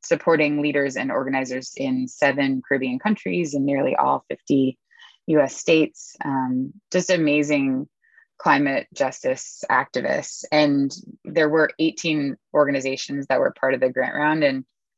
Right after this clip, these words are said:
just to lift up a few, uh, one that we, I really love is Girls Care. It's a feminist climate activist movement in Jamaica. And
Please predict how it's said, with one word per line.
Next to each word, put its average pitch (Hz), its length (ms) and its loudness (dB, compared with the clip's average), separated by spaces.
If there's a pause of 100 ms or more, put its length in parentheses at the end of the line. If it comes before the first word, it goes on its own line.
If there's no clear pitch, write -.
(160)
just 175 160 0
to 185 100 6
lift 143 280 2
up 147 140 -2
a 131 100 -2
few, 139 580 -2 (220)
uh, 131 320 0
one 151 580 2
that 147 180 0
we, 147 160 0
I 143 80 2
really 139 300 -2
love 135 260 0
is 131 200 -6
Girls 135 320 -2
Care. 143 520 0 (200)
It's - 200 -10
a 139 100 -2 (180)
feminist 143 600 0 (400)
climate 160 360 2
activist 143 420 -4
movement 139 300 -2
in 131 120 0
Jamaica. 135 600 0 (480)
And 151 380 2